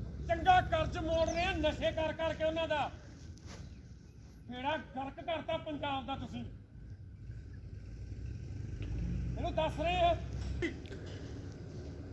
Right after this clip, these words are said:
ਬਸ, ਜੇ ਹੁੰਦਾ ਨਹੀਂ ਮੇਰੇ ਤੋਂ ਸਿਰਫ ਇੱਕ ਕੰਮ ਨਹੀਂ ਹੁੰਦਾ।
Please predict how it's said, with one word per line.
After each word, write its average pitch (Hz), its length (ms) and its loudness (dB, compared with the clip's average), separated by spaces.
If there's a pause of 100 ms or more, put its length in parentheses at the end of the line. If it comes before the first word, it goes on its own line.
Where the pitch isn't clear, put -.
(680)
ਬਸ, 339 220 4 (2000)
ਜੇ 381 80 8
ਹੁੰਦਾ 311 400 8
ਨਹੀਂ 381 160 6
ਮੇਰੇ 339 340 6
ਤੋਂ 349 140 2
ਸਿਰਫ 330 320 4
ਇੱਕ 320 100 4
ਕੰਮ 311 280 2
ਨਹੀਂ 311 100 2
ਹੁੰਦਾ। 233 340 -2